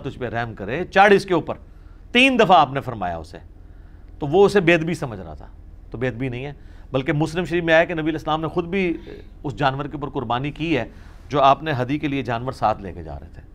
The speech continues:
تو آپ جانور کے اوپر قربانی کر سکتے ہیں، وہ اس سواری کے طور پہ آپ اس کو استعمال کر سکتے ہیں۔ آ، باقی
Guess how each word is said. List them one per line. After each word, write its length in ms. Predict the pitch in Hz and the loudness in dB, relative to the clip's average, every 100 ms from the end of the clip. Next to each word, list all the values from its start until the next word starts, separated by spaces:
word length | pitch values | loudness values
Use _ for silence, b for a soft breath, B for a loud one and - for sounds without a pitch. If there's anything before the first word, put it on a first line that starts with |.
| - - | -20 -12
تو 120 | - | -4
آپ 200 | 120 107 | -2 -2
جانور 260 | 117 110 117 | -4 -6 -8
کے 100 | 123 | -10
اوپر 140 | 113 | -10
قربانی 360 | 117 104 107 123 | -10 -6 -6 -6
کر 140 | 120 | -10
سکتے 280 | 117 123 147 | -10 -12 -12
ہیں، 80 | 143 b b - | -12 b b -14
وہ 480 | 127 123 127 127 - 127 | -10 -4 -2 -4 -6 -10
اس 180 | - 117 110 107 | -10 -10 -8 -8
سواری 360 | - 120 123 127 | -4 0 0 -2
کے 80 | |
طور 200 | - 117 | -4 -6
پہ 120 | 110 123 | -6 -6
آپ 140 | 107 107 | -6 -6
اس 140 | 104 | -10
کو 220 | - 110 - - | -8 -8 -10 -18
استعمال 360 | - 107 101 | -14 -8 -8
کر 160 | 101 107 | -6 -10
سکتے 300 | - 120 151 | -10 -14 -12
ہیں۔ 60 | 156 - b b b b b b - | -12 -16 b b b b b b -16
آ، 40 | - 98 90 80 101 - - - - 113 | -14 -14 -14 -16 -16 -18 -20 -20 -18 -4
باقی 800 | 101 131 - 95 196 98 180 151 | 4 4 4 -6 -4 -4 -4 -10